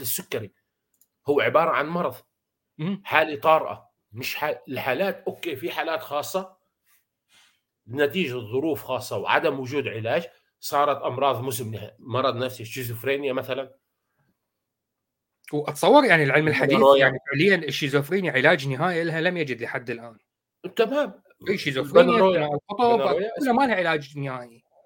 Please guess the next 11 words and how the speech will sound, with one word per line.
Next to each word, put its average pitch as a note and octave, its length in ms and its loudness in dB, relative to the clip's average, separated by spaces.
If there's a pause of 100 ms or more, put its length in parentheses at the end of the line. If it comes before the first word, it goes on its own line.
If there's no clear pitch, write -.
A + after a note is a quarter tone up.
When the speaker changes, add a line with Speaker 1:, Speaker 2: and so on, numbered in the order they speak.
(320)
Speaker 1:
آه، A2+ 120 -8
ج-، C#3 300 -4
آه، A#2 580 -4 (500)
جنون C#3 400 -6
الارتياب C3 640 -2
هي، G#2 380 -10 (180)
بعتقد B2 320 -10
اسمها A#2+ 240 -10
Speaker 2:
بارانويا. D#3 360 0 (100)
Speaker 1:
البنارويا. A#2+ 120 -6 (520)
بنارويا. C3+ 420 6